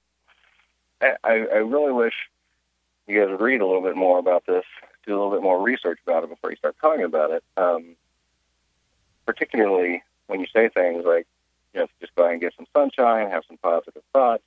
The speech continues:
You know, I'm a very positive person. Um, I have major depressive disorder. Uh, it came on while I was in Iraq. Um, and, you know, there is a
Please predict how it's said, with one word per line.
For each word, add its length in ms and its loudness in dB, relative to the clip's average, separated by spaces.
You 80 4
know, 120 4
I'm 140 2
a 80 2
very 220 2
positive 420 -4
person. 320 -8
Um, 400 -2
I 100 2
have 180 0
major 260 -2
depressive 480 -2
disorder. 500 -2
Uh, 240 -4
it 140 -8
came 160 0
on 240 2
while 200 4
I 80 0
was 180 -4
in 80 -2
Iraq. 400 0
Um, 240 -6
and, 580 -2
you 100 0
know, 220 2
there 240 2
is 80 -2
a 180 2